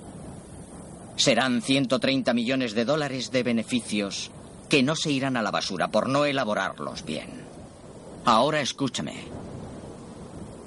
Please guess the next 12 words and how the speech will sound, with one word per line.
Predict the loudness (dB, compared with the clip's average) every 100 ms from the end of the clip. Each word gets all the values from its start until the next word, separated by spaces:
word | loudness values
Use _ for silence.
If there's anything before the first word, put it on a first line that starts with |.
| -18 -18 -18 -6 2
Soy | 4 6 4
el | 2
mejor | 0 -2 -2
cocinero | 0 2 2 2
de | 0
meta | 0 2 2
de... | 0 0
No, | 2 4 2
tenéis | 4 4 6 4 2
a | 2
los | 0 0 2
dos | 2 0